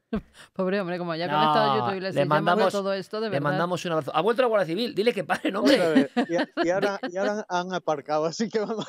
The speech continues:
Speaker 2: Ve, no, que
Speaker 3: tener
Speaker 2: quiero hablar
Speaker 3: que
Speaker 2: con
Speaker 3: cortar
Speaker 2: ellos, que
Speaker 3: contenido.
Speaker 2: quiero hablar con ellos.
Speaker 1: <laughs> A
Speaker 2: Pásamelo,
Speaker 1: lo mejor
Speaker 2: Gonzalo.
Speaker 1: no quieren salir,
Speaker 3: Ya,
Speaker 1: muchas
Speaker 3: ahora,
Speaker 1: veces las
Speaker 3: espérate,
Speaker 1: fuerzas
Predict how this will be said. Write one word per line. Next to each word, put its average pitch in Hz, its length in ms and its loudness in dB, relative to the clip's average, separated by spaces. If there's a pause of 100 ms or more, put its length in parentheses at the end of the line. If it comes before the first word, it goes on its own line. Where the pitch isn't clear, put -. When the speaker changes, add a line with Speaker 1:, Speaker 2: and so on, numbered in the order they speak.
(160)
Speaker 2:
Ve, 240 240 2
no, 220 120 4
que - 80 6
Speaker 3:
tener 190 120 -2
Speaker 2:
quiero 262 140 4
hablar 277 120 2
Speaker 3:
que - 60 -2
Speaker 2:
con 254 80 0
Speaker 3:
cortar 202 160 0
Speaker 2:
ellos, 131 160 -6
que 160 80 -2
Speaker 3:
contenido. 156 60 -4
Speaker 2:
quiero 240 140 2
hablar 262 120 2
con 240 140 0
ellos. 135 280 -4
Speaker 1:
<laughs> 294 440 -10
A 165 100 -18
Speaker 2:
Pásamelo, - 360 2
Speaker 1:
lo 208 80 -2
mejor 185 160 -2
Speaker 2:
Gonzalo. 214 200 0
Speaker 1:
no 156 60 -2
quieren 214 240 -6
salir, 185 280 -10
Speaker 3:
Ya, 160 60 -6
Speaker 1:
muchas 175 140 -10
Speaker 3:
ahora, 160 140 -2
Speaker 1:
veces 185 120 -8
las 214 80 -6 (160)
Speaker 3:
espérate, 240 60 -2
Speaker 1:
fuerzas - 100 -6